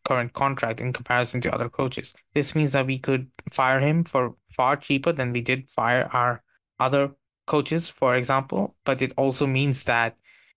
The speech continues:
it gives a certain degree of impermanence to Tuchel's tenure, which is, I think, an example of Bayern Munich just being a little more honest than usual. We are basically just saying,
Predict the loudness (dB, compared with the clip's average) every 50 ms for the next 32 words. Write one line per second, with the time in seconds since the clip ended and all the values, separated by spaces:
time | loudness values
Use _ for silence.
0 | _ _ _ _ _ _ _ -2 -2 -2 -4 _ _ _ _ _ _ -18 -4 0
1 | 2 2 2 2 0 -6 -8 -8 -10 _ _ -4 -4 0 2 0 2 4 2 2
2 | 2 2 0 -2 0 0 2 4 4 2 2 0 -2 0 0 0 2 0 0 0
3 | 0 0 0 -2 -2 -2 -4 -2 -2 0 2 2 2 0 0 0 0 -2 -2 0
4 | 0 0 0 0 -2 -8 -12 _ _ _ _ _ _ _ _ _ 2 2 2 4
5 | 4 4 4 4 2 2 2 2 2 0 -2 -6 0 0 2 4 4 2 0 -2
6 | -6 -8 _ _ _ _ _ 0 0 0 2 0 0 0 2 2 2 2 2 2
7 | 2 2 2 2 2 2 0 0 0 0 0 0 0 0 0 0 0 0 0 0
8 | -2 -2 -2 -2 0 0 2 2 4 2 2 2 2 2 2 2 2 2 0 0
9 | 2 2 2 0 0 0 2 2 4 2 2 4 2 2 2 2 0 0 0 0
10 | 0 0 0 0 0 -2 0 2 2 0 0 0 0 2 2 2 0 -4